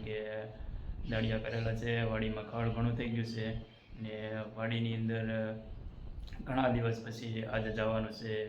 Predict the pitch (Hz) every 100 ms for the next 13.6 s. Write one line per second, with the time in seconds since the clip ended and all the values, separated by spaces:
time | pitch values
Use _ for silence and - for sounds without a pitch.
0 | 110 117 110 110 110 110 117 113 113 113
1 | 113 113 110 - 110 117 107 110 110 107
2 | 107 110 113 113 131 123 113 104 104 -
3 | - - - - - 110 107 110 110 110
4 | 110 - - - - - 113 113 113 110
5 | 107 113 123 120 113 117 107 104 104 104
6 | - - 113 117 117 113 120 113 113 113
7 | 110 117 - - - - 131 117 117 113
8 | 113 110 113 110 110 - 110 117 117 117
9 | 110 107 110 110 117 - - - - -
10 | 175 170 110 110 110 113 - - - -
11 | - - - - - - 110 131 123 113
12 | 107 - 117 110 113 127 123 117 113 113
13 | - 113 110 110 110 113